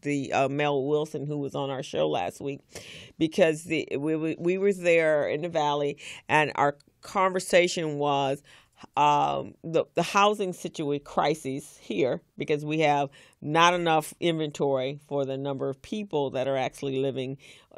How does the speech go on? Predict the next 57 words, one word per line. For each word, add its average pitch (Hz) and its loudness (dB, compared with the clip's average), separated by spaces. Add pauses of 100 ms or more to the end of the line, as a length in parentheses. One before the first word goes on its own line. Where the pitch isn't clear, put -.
(100)
and 175 2
this 262 2
is 180 0
around 151 2
the 131 -4
country, 151 -2
but 123 -2
ma-, 151 0
mainly 156 0
we're 151 0
talking 131 -4
in 127 -8
Los 120 -6
Angeles, 175 -4
and 135 -4 (320)
that 95 4
rents 151 0
are 151 -2
so 139 -2
expensive, 143 -4
and 131 -4
so 160 -4
many 139 -6
people 147 -8
are 127 -2
homeless, 131 -6
and 127 -8
so 117 -4
forth 92 -8
and - -20
so - -6
on. 90 -6
So 143 -4
that 180 2
was 175 -4
the - -10
conversation, 131 -6 (320)
and 175 2
it 247 4
was, 269 2
well, 233 6
he 214 -2
had 185 0
a, 156 -2 (100)
an 135 2
amazing 185 -2
turnout. 143 -2
He's 165 -4
been 151 -2
in 143 -2
real 143 -2
estate 143 -4
for - -8
the 135 -2
last 120 0
fifty 139 -4
years. 123 -4